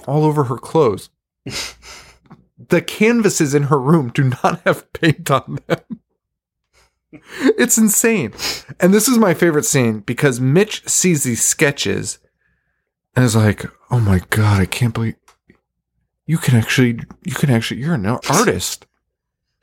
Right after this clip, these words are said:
And she's like, "Well, I guess so."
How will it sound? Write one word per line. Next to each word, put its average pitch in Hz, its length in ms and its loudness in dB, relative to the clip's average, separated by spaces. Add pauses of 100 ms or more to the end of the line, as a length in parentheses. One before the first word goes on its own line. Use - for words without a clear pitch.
(340)
And - 300 -10
she's 135 200 -4
like, 139 180 -2
"Well, 175 220 4
I 185 140 4
guess 185 280 0
so." 123 480 0